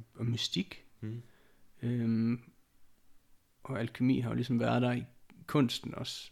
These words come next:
Speaker 1: blevet introduceret på en eller anden måde der. Øhm, så ja, der, der har nok været et eller andet der, der har, det er lidt svært at sige, hvad det egentlig er, der sådan har trukket mig i den
Speaker 2: Mhm.
Speaker 1: retning. For det er ikke nødvendigvis bare sådan en rationel,
Speaker 2: Mm.
Speaker 1: altså, det er sådan et eller andet, der sådan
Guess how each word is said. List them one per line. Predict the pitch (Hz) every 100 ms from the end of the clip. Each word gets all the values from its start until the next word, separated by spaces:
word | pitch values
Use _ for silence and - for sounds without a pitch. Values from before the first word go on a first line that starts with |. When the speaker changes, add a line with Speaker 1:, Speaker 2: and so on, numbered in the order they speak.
| 143
Speaker 1:
blevet | - 120
introduceret | 123 120 117 123 117
på | 120
en | 117
eller |
anden | 117 113
måde | 113
der. | 113 117 123 - - _ - - _ 120
Øhm, | 123 123 123 - 85 87 - 123 127 - _ _ _ - - _ _ _ _
så | - -
ja, | 120 127
der, | 127
der | 131 139
har | 135
nok | 135 156
været | 156
et | 156
eller | 170
andet | 165 156
der, | 170
der | 131
har, | 127
det | 123 - 131
er |
lidt | 165
svært | - 214
at | 147
sige, | 170 190
hvad | 156
det |
egentlig | 143 123
er, | 117 165
der | 170
sådan | 127 127
har | 113
trukket | - 120 120
mig | 117
i | 117
den | 127 120 - _ -
Speaker 2:
Mhm. | 101 117
Speaker 1:
retning. | 165 - 123 117 - _ - _ _ _ _ _
For | -
det | 120 120
er |
ikke | 123 123
nødvendigvis | - 120 123 120 117 -
bare | 117 117
sådan | 120
en | 117 117
rationel, | 120 117 120 110 107 - - 151 -
Speaker 2:
Mm. | - - -
Speaker 1:
altså, | - - 123 117 - - - _ -
det | 120
er |
sådan | - -
et |
eller | 165 123
andet, | 117 123
der | 98
sådan | - 113 95 -